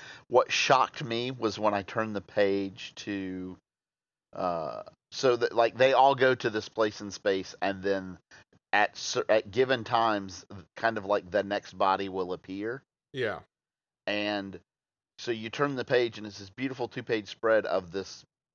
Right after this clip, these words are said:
Speaker 1: goddess body.
Speaker 2: Yeah.
Speaker 1: And I was not expecting,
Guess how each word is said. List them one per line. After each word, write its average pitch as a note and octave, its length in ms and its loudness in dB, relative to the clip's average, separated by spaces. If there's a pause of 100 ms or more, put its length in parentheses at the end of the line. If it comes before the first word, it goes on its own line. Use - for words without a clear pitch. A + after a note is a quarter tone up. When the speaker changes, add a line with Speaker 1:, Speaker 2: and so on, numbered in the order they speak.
Speaker 1:
goddess G#2+ 680 2 (680)
body. G#2+ 300 4
Speaker 2:
Yeah. A2 540 -2 (240)
Speaker 1:
And A#2 300 4 (100)
I B2+ 180 8
was B2 380 2
not A#2+ 340 4
expecting, A2 720 -2